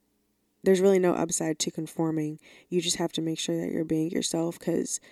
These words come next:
that's where you find the real growth. And I'm, even if you are alone for a season,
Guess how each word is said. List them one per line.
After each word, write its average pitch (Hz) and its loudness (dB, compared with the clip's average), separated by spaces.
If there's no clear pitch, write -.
that's 190 4
where 196 4
you 180 2
find 170 0
the 160 2
real 165 4
growth. 160 0
And 165 -4
I'm, 165 -2
even 208 2
if 202 0
you 185 4
are 170 2
alone 165 0
for 185 2
a 175 0
season, 165 0